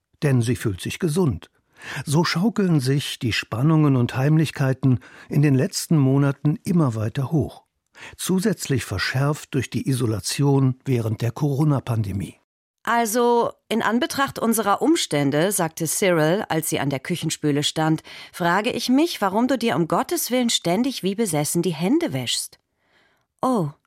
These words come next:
Speaker 2: Cyril hatte recht. Eine tödliche Infektion zu vermeiden, um Selbstmord begehen zu können, war gelinde gesagt unlogisch.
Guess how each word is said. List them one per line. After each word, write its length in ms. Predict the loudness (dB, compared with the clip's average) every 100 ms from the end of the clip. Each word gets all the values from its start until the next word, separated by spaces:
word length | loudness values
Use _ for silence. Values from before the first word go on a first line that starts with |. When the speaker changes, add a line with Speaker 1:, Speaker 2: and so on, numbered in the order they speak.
| _ _ _ _ _ _ _ _
Speaker 2:
Cyril 420 | -6 -2 0 -2 -6
hatte 260 | -8 -6
recht. 360 | -6 -8 -12 -20 _ _ _ _ _
Eine 220 | -4 -2 -2
tödliche 480 | -6 -4 -4 -4
Infektion 640 | -6 -6 -6 -6 -2 2 0
zu 160 | -2 -6
vermeiden, 580 | -4 -2 0 0 0
um 160 | 0 -2
Selbstmord 600 | -2 -2 -2 -2 -4 -2
begehen 360 | -4 0 0 0
zu 140 | -4
können, 440 | -4 0 2 2
war 220 | 0 0 0
gelinde 400 | 0 2 2 0
gesagt 460 | -2 -2 -4 -4
unlogisch. 720 | 0 2 2 -2 -6 -10 -14